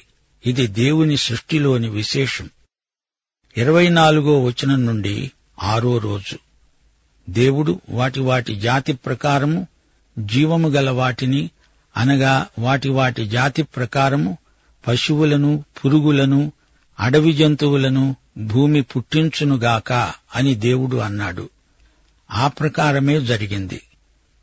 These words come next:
దేవుడు ఆయా జాతుల ప్రకారము అడవి జంతువులను, ఆయా జాతుల ప్రకారము పశువులను,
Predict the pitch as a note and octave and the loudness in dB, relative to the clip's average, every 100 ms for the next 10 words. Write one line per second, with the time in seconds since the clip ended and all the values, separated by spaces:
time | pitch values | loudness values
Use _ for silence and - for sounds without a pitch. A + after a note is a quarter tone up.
0 | _ _ F#2+ A#2+ C#3+ D#3+ F#3 - - B2 | _ _ -2 0 2 2 -2 -4 -2 0
1 | B2+ A#2+ G#2+ B2+ C#3 F3 D#3+ - A#2+ - | 2 0 0 0 0 0 -2 -2 -6 -2
2 | B2+ B2+ C#3 F3 - _ _ _ - B2 | -2 0 -2 -4 -10 _ _ _ -6 0
3 | D#3 D#3+ C3 C#3 C3+ C3+ C3 B2+ C3+ D#3 | 2 2 2 2 2 0 0 0 0 -2
4 | _ _ _ _ _ - A#2+ C3+ C3+ A#2+ | _ _ _ _ _ -4 0 2 2 0
5 | A#2+ C#3 - E3 D#3 - B2+ C#3+ C#3+ C#3 | 0 0 2 0 0 -6 -2 0 2 2
6 | B2 - A#2+ A#2 D3 D3 C#3 B2+ C3 D#3 | -2 -4 -6 -4 0 2 2 2 0 -4